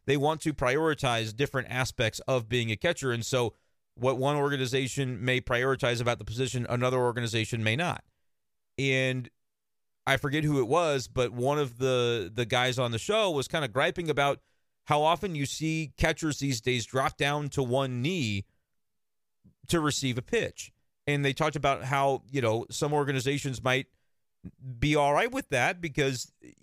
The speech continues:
you wanna try and prioritize framing that low strike so you can get the umpire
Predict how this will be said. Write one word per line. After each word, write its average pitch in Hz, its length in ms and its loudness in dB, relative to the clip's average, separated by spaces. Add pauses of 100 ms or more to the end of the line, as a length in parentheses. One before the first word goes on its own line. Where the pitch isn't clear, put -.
(120)
you 160 140 2
wanna 160 220 2
try 151 220 0
and 139 120 -2
prioritize 143 640 0
framing 147 380 0
that 131 180 2
low 131 240 2
strike 117 440 0
so - 120 -6
you 110 80 -2
can 120 140 -4
get 123 140 0
the 120 120 0
umpire 123 360 0